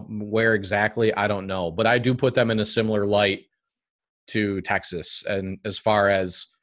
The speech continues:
the foundation is always gonna be there for them to compete.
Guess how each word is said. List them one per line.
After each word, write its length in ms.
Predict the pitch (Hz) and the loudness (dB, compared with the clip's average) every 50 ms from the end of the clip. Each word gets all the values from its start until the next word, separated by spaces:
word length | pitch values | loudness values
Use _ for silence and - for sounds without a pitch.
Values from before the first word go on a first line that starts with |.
| _ _ _ _ _ _ _ _ _ _ _ _ _ _ _ _ _ - | _ _ _ _ _ _ _ _ _ _ _ _ _ _ _ _ _ -18
the 220 | 117 110 120 113 | -14 -4 -4 -4
foundation 640 | - - 131 117 117 117 123 135 151 135 - 147 135 | 0 2 2 2 4 4 4 4 4 4 2 2 2
is 120 | 123 110 120 | 2 4 4
always 220 | 120 120 123 113 | 6 6 4 4
gonna 140 | 117 120 104 | 2 0 0
be 280 | 87 82 - 98 101 107 | 0 -2 -4 0 2 4
there 340 | 110 117 117 117 117 120 - _ _ _ _ _ _ _ _ _ _ | 4 6 4 4 2 0 -4 _ _ _ _ _ _ _ _ _ _
for 180 | _ - - 123 | _ -2 -2 2
them 200 | 113 117 117 113 | 4 4 4 4
to 60 | 110 110 | 2 0
compete. 640 | - - 104 92 - - 110 110 113 120 127 - | -2 -4 -6 -6 -6 -4 -2 0 0 0 -2 -6